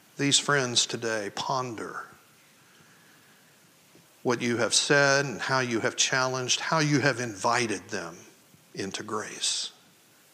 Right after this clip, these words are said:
we pray for your Spirit to stir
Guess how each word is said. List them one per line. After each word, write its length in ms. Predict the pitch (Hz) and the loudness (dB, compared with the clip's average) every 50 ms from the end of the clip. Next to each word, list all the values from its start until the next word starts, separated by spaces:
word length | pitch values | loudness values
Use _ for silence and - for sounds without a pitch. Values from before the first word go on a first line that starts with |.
| _ _ - - - _ - - - - - - - - - _ _ _ - _ _ _ _ _ _ _ _ _ _ _ _ _ _ _ _ _ _ _ _ _ _ _ _ _ _ _ _ _ | _ _ -20 -20 -20 _ -20 -20 -20 -20 -20 -20 -20 -20 -20 _ _ _ -20 _ _ _ _ _ _ _ _ _ _ _ _ _ _ _ _ _ _ _ _ _ _ _ _ _ _ _ _ _
we 100 | - 113 | -6 -4
pray 260 | - - 160 156 147 | 0 2 4 4 4
for 120 | 143 151 135 | 2 0 0
your 160 | 139 135 117 | 0 2 4
Spirit 640 | - - - - 151 147 127 110 - - - - - - - - - - - - - - - - - - - - | 2 2 2 2 2 2 2 2 0 -2 -6 -10 -14 -16 -18 -20 -20 -20 -20 -20 -20 -20 -20 -20 -20 -20 -16 -10
to 100 | - 117 | -4 -2
stir 640 | - - - - - 160 165 160 117 98 92 - | 0 0 0 0 2 2 2 2 2 0 -4 -6